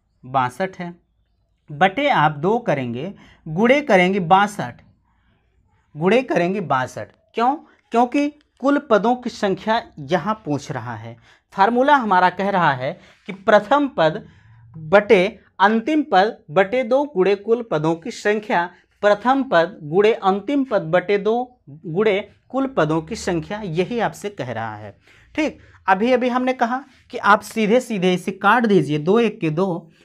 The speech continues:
और दो तिहाई छः, दो एक के दो, इकतीस दूना बासठ। अब बासठ एक तिरसठ, बासठ एक तिरसठ गुणे इकतीस, बा-, अ, तिरसठ गुणे इकतीस,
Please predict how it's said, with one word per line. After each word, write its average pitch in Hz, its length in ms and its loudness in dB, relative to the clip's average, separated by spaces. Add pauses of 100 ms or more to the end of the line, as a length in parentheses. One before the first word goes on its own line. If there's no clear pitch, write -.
(140)
और 190 140 0
दो 202 240 0
तिहाई 170 380 0
छः, 220 400 -4
दो 165 280 -6
एक 160 260 -10
के 151 80 -4
दो, 170 140 -4
इकतीस 233 540 -4
दूना 202 260 0
बासठ। 127 480 -4 (460)
अब 277 140 -2
बासठ 208 640 0
एक 185 340 -6
तिरसठ, 202 540 -6 (340)
बासठ 165 640 0 (500)
एक 185 280 -6
तिरसठ 208 500 -2 (100)
गुणे 185 420 -2 (260)
इकतीस, - 640 -14 (560)
बा-, 165 220 2
अ, 165 200 0
तिरसठ 226 640 -2
गुणे 202 260 0
इकतीस, 196 760 -4